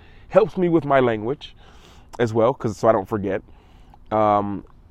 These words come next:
and at the same time, I was like, you know, I, I love teaching just in general. I love giving talks at schools and, and helping kids. And at the same time, I also love helping people with their life.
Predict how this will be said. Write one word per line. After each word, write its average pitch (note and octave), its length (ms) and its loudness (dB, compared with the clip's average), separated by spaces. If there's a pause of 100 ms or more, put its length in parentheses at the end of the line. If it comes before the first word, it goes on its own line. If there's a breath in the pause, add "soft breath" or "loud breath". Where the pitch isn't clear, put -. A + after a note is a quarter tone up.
(120)
and G#3+ 120 2
at A3+ 60 -6
the G3 60 -2
same F#3 260 -2
time, G#3+ 400 -4
I E3 80 -4
was D#3+ 160 -4
like, D3+ 240 -6
you D3+ 80 -8
know, D3 280 -8
I, C#3+ 180 -8
I C#3+ 160 -4
love D#3 200 -4
teaching F3+ 300 -8
just F#3 180 -4
in F#3+ 120 -4
general. G3+ 420 -8 (500 soft breath)
I - 60 -8
love D#3 180 0
giving D#3 200 -6
talks - 480 0
at G2 120 -14
schools D#3 560 -2
and, G#2+ 220 -6
and A2 180 -6
helping C#3 320 -4
kids. B2 540 -4 (960 loud breath)
And F#3 80 0
at G3 40 -2
the A3 60 -2
same A3+ 180 2
time, G3 220 -4
I F3 40 -4
also E3+ 600 -4 (380 soft breath)
love E3 460 4 (760)
helping G3 260 -2
people G3 220 -2
with G3+ 140 -2
their D#3+ 140 0
life. - 540 -6